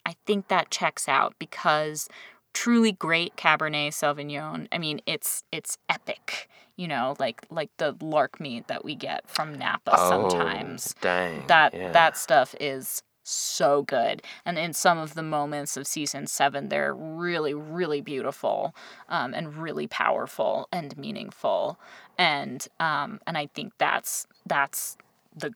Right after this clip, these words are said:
Speaker 1: the really good cab moments. But then, but then there's also, like, <laughs> like I was saying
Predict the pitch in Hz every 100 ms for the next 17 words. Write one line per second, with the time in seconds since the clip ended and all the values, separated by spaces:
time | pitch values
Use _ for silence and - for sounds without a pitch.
0 | _ 160 151 226 196 151 175 156 - -
1 | 143 147 160 160 160 170 175 - - -
2 | - - 226 226 190 180 165 - _ 180
3 | 196 185 175 165 - 165 - 170 156 151
4 | - - - 208 185 165 175 170 - 151
5 | 151